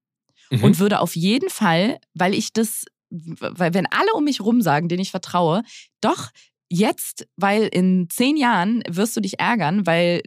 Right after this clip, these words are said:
Speaker 2: zwar steigen die Preise gerade extrem, aber die steigen weiter, die werden nicht fallen. Und in zehn Jahren würdest du dir wünschen, du hättest jetzt gekauft." Deswegen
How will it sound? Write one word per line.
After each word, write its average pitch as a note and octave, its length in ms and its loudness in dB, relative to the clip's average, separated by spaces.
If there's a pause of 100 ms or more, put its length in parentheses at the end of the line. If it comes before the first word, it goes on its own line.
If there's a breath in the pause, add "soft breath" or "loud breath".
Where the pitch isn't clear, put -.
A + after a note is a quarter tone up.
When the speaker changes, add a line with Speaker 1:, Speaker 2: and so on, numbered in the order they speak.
(220)
Speaker 2:
zwar F3 260 -2
steigen - 300 0
die A3+ 80 0
Preise F3 300 -2
gerade D3+ 260 -2
extrem, - 460 -4
aber E3+ 160 0
die E3 240 -4
steigen G#3 420 0
weiter, F#3 240 2
die C#3 120 -2
werden F#3 200 0
nicht F3+ 160 -2
fallen. G3 260 0
Und E3 120 -2
in E3 100 -2
zehn A3 220 2
Jahren G#3 180 2
würdest F#3+ 220 -4
du - 40 -8
dir F#3 220 -4
wünschen, E3+ 400 0 (260 loud breath)
du D#3+ 100 0
hättest C#3+ 220 -2
jetzt C3 200 -4
gekauft." B2+ 340 -8 (380 loud breath)
Deswegen G#3+ 680 2